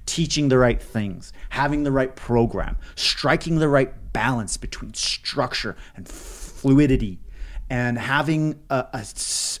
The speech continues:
a class that is conducive to learning, that's supportive yet challenging, all the right mix. Find the right instructor and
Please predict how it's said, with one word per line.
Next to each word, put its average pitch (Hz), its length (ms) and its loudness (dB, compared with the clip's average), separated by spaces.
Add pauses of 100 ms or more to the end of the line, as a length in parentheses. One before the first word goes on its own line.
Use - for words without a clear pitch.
a 120 80 -10
class - 640 -2
that 113 160 -2
is 104 260 -6 (180)
conducive 160 640 0
to 131 100 0
learning, 131 400 4
that's - 200 -8
supportive - 720 0 (200)
yet 131 260 -4
challenging, 131 680 2 (480)
all 160 240 6
the 165 80 4
right 135 260 6
mix. 120 440 -2 (380)
Find 226 240 6
the 220 60 4
right 175 200 6
instructor 107 640 -2 (600)
and 117 200 0